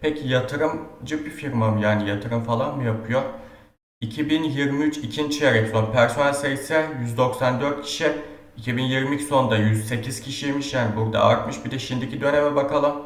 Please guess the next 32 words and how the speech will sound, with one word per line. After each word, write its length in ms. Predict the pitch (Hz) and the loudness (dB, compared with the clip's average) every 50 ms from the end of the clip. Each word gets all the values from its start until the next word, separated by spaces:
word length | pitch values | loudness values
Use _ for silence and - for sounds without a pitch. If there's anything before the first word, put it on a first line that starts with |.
| - - - _ | -12 -16 -18 _
Şimdi 400 | - - 151 147 147 151 139 139 | -10 -4 -2 -2 -2 0 -2 -2
ise 480 | 139 135 - - - 165 160 - - - - - - - - - - | -2 -2 -2 0 4 6 6 6 6 2 -4 -8 -14 -16 -20 -14 -8
iki 140 | - 123 117 | -4 -2 0
bin 80 | 131 | 0
yirmi 240 | 127 131 131 123 120 | 0 0 0 0 0
dört 200 | 135 139 139 - | 0 -2 -2 -2
otuz 240 | - 113 - 127 139 | -4 -4 -4 -2 -2
Haziran 540 | 147 139 127 135 143 143 156 165 165 - - - - - - - | 0 0 0 0 2 4 6 6 4 2 -4 -8 -12 -14 -6 -2
yedi 240 | 120 123 120 117 139 | -2 0 0 2 2
yüz 160 | 147 143 147 | 2 2 4
otuz 340 | 143 139 143 147 135 127 143 | 2 2 0 -2 -2 0 0
dokuz 320 | 147 147 147 147 - - | 0 0 0 -2 -6 -6
kişi 280 | - - - 180 165 - | -8 -8 -8 -8 -6 -2
diyor. 180 | 165 156 147 | 0 2 4
Yani 280 | 135 131 131 131 127 123 | 6 6 6 6 6 4
nasıl 220 | 120 131 131 - | 2 2 0 -2
bir 120 | 165 165 - | -6 -6 -2
personel 520 | 190 180 175 175 - 185 156 147 151 143 | 0 0 2 2 2 2 4 4 6 6
artışı 400 | 147 - - - - - 110 - | 6 4 2 0 -6 -6 -6 -4
bu? 180 | 90 - - 107 | -4 -2 2 6
Gerçekten 640 | 117 120 120 - - 110 - - 143 143 143 139 - - - - - - - | 6 6 6 4 -2 -4 -2 0 2 2 2 0 -6 -10 -14 -18 -14 -6 -2
büyük 240 | 117 127 131 104 131 | -2 -2 -2 -2 -4
bir 120 | 131 107 | -4 2
personel 480 | 135 127 120 120 - 131 123 120 147 135 | 4 4 4 4 4 2 4 4 4 2
sayısı 360 | - 127 117 113 113 - 113 | 2 0 0 0 2 4 4
artışı 380 | 107 107 107 - - - 113 | 4 4 4 0 -4 -2 0
olmuş. 480 | 101 95 95 - - - - - - - - - _ _ _ _ _ _ _ _ _ - | 0 0 0 -4 -8 -10 -10 -12 -14 -18 -20 -20 _ _ _ _ _ _ _ _ _ -2
Firma 640 | 120 117 113 113 117 120 131 - - - - - - - - - - - | 0 2 4 6 6 6 6 4 2 -2 -6 -10 -14 -16 -20 -20 -12 -6
büyüme 480 | 113 113 117 120 120 120 123 120 120 120 | -2 0 2 2 2 2 2 2 2 2
döneminde 500 | 120 117 113 107 107 107 107 104 104 101 | 4 6 6 6 6 6 4 4 2 0
gibi 240 | 101 101 107 123 | -2 -2 -4 -4
gözüküyor. 520 | 127 127 127 117 110 110 107 - 113 92 | -2 0 0 0 0 0 0 0 0 0